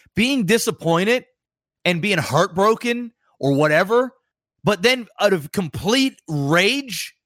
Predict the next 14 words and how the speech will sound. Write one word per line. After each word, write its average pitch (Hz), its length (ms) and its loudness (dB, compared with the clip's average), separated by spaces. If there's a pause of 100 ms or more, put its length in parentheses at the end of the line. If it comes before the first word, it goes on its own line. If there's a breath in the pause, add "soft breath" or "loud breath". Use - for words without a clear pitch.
(460)
you're 190 140 0
gonna 226 180 0
go 220 400 4
out 247 80 -8 (200)
and 175 140 -6
threaten 240 400 -2
somebody's 233 460 -2
life, 170 420 0
an 185 120 -2
actress? 269 720 -2 (540)
Are 240 80 4
you 262 160 0
fucking 339 480 0
stupid? 349 640 0